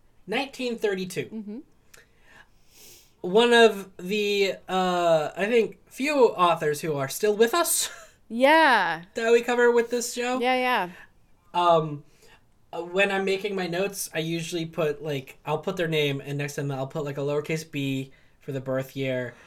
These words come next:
Speaker 1: then I'll do a little dash, and then a lowercase d for the death year.
Speaker 2: Mm-hmm.
Speaker 1: Um,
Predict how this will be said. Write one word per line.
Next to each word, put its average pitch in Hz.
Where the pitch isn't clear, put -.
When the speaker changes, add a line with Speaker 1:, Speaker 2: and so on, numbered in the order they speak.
Speaker 1:
then 135
I'll 135
do 147
a -
little 147
dash, 131
and 147
then 143
a 147
lowercase 143
d 139
for 135
the 135
death 139
year. 160
Speaker 2:
Mm-hmm. 262
Speaker 1:
Um, 147